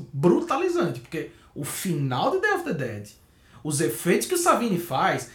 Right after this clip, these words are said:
as pessoas, elas não levam mordida, elas não são desmembradas, não, elas são desmontadas, elas são despedaçadas, esgarçadas diante da câmera.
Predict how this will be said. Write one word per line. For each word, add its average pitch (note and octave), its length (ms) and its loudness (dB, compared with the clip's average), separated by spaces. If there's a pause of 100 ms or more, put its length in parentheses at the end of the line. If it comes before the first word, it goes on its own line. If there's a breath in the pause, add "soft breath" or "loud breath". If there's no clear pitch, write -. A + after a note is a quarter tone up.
as B2+ 140 0
pessoas, B3+ 280 4
elas F4+ 200 6
não C#4 120 2
levam E3+ 280 2
mordida, C3 640 -6 (200 loud breath)
elas B3+ 240 4
não C#4 120 0
são G#3+ 280 2
desmembradas, E3+ 680 2
não, A#3 140 2
elas F#3+ 180 2
são C4+ 220 -2 (1160 loud breath)
desmontadas, F3 920 6
elas A3 200 2
são B3+ 240 0
despedaçadas, F3+ 1400 0 (600 loud breath)
esgarçadas A3+ 1160 4 (120)
diante C#4 380 6
da G#3+ 100 -2
câmera. C3+ 500 -6